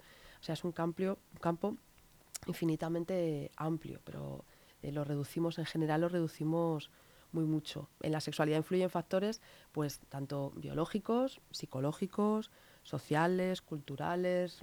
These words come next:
religiosos, históricos, o sea que es una, es muy difícil de definir, digamos, ¿no? Sin, sin dejarse nada fuera, porque eso es un concepto tan vasto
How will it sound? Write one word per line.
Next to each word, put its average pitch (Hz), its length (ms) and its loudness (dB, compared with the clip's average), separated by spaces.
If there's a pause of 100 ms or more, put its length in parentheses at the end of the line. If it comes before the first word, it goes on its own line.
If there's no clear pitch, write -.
(140)
religiosos, 165 760 -4
históricos, 180 760 -4
o - 40 -18
sea 151 140 -6
que 147 100 -8
es - 120 -6
una, 160 420 -2 (640)
es 196 100 2
muy 240 120 4
difícil 180 380 2
de 135 100 4
definir, 156 500 4 (400)
digamos, 143 500 -2
¿no? 202 220 -2
Sin, 151 540 -4
sin 165 180 0
dejarse 170 320 2
nada 165 180 4
fuera, 156 380 0
porque - 180 -10
eso 139 120 -8
es - 60 -16
un 151 60 -6
concepto 160 460 -4 (320)
tan 165 200 4
vasto 175 420 0